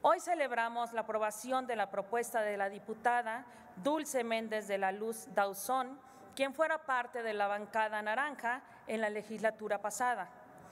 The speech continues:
para que en la Ley de Desarrollo Rural Sustentable se nombren y sobre todo se consideren a grupos vulnerables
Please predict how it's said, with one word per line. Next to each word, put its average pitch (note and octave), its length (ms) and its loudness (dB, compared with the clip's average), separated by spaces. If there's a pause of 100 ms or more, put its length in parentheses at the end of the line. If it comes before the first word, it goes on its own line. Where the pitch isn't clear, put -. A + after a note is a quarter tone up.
(540)
para B3 260 4
que B3+ 140 0
en A#3 160 0
la A#3 100 4
Ley C#4 400 -2 (180)
de G#3 160 0
Desarrollo A3 540 0
Rural A#3+ 280 4
Sustentable A3+ 920 -2 (220)
se B3+ 240 0
nombren C4+ 640 0
y C4+ 100 -4
sobre D4 340 2
todo D#4 400 2
se D#4+ 340 -2
consideren A#3+ 720 0
a G#3 80 0
grupos A#3+ 480 0
vulnerables A#3 840 0